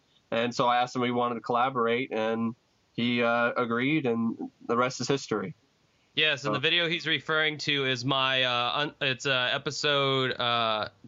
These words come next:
Speaker 2: si-, uh, se-, six, seven. Oh, yeah, that, man, I am, like, so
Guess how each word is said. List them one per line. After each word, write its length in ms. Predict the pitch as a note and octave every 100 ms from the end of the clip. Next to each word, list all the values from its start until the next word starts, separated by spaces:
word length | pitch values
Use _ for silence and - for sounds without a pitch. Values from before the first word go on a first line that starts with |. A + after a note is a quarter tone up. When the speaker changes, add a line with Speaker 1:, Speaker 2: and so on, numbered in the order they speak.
| -
Speaker 2:
si-, 1080 | - - - - - - - - - C#3+ - -
uh, 340 | B2+ A2+ G#2+
se-, 440 | G2+ - C3 C#3 - _ -
six, 580 | - D#3 G3 - - -
seven. 420 | - D#3+ E3 F3+ D#3
Oh, 180 | E3+ D#3+
yeah, 300 | D3+ D#3+ C#3
that, 260 | D3+ - - C3+
man, 220 | D#3+ D#3 C3
I 120 | D#3
am, 120 | E3
like, 200 | C#3 A#2+
so 560 | - D3+ D3 C#3+ C#3